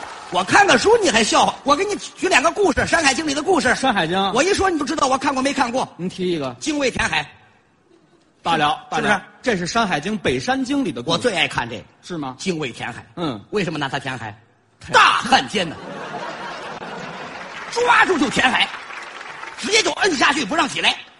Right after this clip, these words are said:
Speaker 1: 飘上来摁下去，飘上来摁下去，填海。
Speaker 2: 精卫填海就是把汪精卫填海里头了。
Speaker 1: 啊。
Speaker 2: 还啊呢还。精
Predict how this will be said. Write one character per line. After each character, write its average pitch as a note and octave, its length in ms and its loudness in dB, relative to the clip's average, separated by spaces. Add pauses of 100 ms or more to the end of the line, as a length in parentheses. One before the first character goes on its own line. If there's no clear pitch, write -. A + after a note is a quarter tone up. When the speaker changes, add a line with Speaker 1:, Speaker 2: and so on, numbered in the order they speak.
Speaker 1:
飘 E4+ 200 4
上 C#4 100 4
来 C#4 100 4
摁 C#4+ 140 0
下 G#3+ 140 0
去， G#3+ 100 -6
飘 - 160 -2
上 A#3+ 100 2
来 B3 80 2
摁 C4 140 -2
下 F#3 120 0
去， F3+ 100 -6 (160)
填 F#3+ 120 -2
海。 C#3+ 120 -2 (1900)
Speaker 2:
精 F4 280 0
卫 C4 180 4
填 C4 240 0
海 E3+ 200 0
就 G3+ 160 -2
是 F#3 60 -2
把 D#3 160 0
汪 F#4 240 2
精 A#3+ 180 0
卫 F#3+ 160 2
填 - 300 -2
海 B2 220 -4
里 C#3+ 80 -4
头 - 100 -8
了。 G2+ 120 -10 (1400)
Speaker 1:
啊。 E3 400 0 (320)
Speaker 2:
还 - 100 -2
啊 F4+ 520 2
呢 E3 260 0
还。 A2 180 -8 (760)
精 - 180 -2